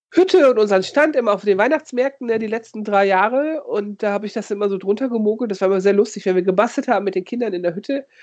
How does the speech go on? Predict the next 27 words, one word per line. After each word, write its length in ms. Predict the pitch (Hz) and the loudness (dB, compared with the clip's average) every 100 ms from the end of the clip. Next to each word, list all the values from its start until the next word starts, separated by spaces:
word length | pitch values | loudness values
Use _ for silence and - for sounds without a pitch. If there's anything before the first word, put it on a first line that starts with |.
| - - | -14 -4
Und 80 | |
alle 200 | 123 190 | 0 0
immer 180 | 196 196 | 0 -2
so, 200 | 190 208 | -2 -2
„Ja, 140 | 302 320 285 | 0 0 0
ja, 240 | 285 285 | -2 -2
ja, 200 | 277 269 262 | -2 0 0
ja, 540 | 254 254 240 240 240 | -2 -2 -2 0 0
Weihnachtsbäckerei, 760 | 269 269 247 - 240 240 262 262 | 2 2 0 -4 -4 -2 -2 0
la, 140 | 254 | 0
la, 80 | 233 | 0
la.“ 220 | 226 240 | 2 0
Und 60 | 226 | 0
dann, 160 | 202 208 _ _ _ _ _ _ _ - | -4 -6 _ _ _ _ _ _ _ -6
„Hä, 140 | 180 | -4
was 120 | 185 - | -2 0
ist 80 | |
das?“ 300 | 262 214 - _ _ _ _ | 0 0 -4 _ _ _ _
Und 60 | 202 | -2
dann 80 | 202 | 0
fingen 180 | 269 262 | 2 2
die 80 | |
Kinder 280 | 220 294 247 | 2 0 2
immer 140 | 220 220 | 2 0
<laughs> 0 | |
an, 100 | 277 - 381 - - 415 - | -2 -6 -18 -14 -2 -2 0
haben 140 | 294 | 0